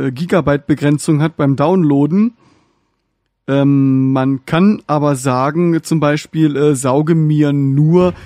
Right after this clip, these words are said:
die letzten ein oder zwei oder fünf oder so Folgen und die anderen nicht automatisch.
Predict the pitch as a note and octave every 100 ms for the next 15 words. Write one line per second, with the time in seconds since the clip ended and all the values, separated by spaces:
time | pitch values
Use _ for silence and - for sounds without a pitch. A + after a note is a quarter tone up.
0 | - - - E3 D#3+ E3 - - E3+ D#3+
1 | - C3+ C#3+ E3+ F3+ D#3 C3+ B2+ C3 C3
2 | D#3 D3+ C#3 - F#3 - - D3+ C#3+ C3
3 | C#3+ - F3 F3+ D#3 F#3 A3+ _ _ _
4 | _ _ _ _ _ _ _ _ D3+ D3
5 | D3+ D3+ D3+ G3+ G#3 - C3+ C#3 C3 C3
6 | G3+ A3+ -